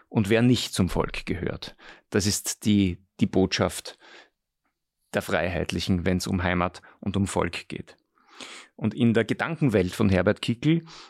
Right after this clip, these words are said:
ist diese Heimat bedroht. Sie ist einerseits durch sogenannte Parallelgesellschaften bedroht, die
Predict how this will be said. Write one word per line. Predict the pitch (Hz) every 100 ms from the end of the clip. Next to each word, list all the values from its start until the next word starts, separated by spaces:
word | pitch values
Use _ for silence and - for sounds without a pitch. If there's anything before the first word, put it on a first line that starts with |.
| -
ist | 135 -
diese | 143 127 95
Heimat | 85 104 131 131 - - -
bedroht. | - 120 92 90 92 - - _ _ - -
Sie | 117
ist | -
einerseits | 120 120 113 -
durch | 120 101 - - _ _
sogenannte | - 104 104 98
Parallelgesellschaften | - 92 92 101 151 147 - 120 113 123 - 120
bedroht, | 110 117 107 110 117 123 - - - - - _ _ _ _ _ _ -
die | 92 92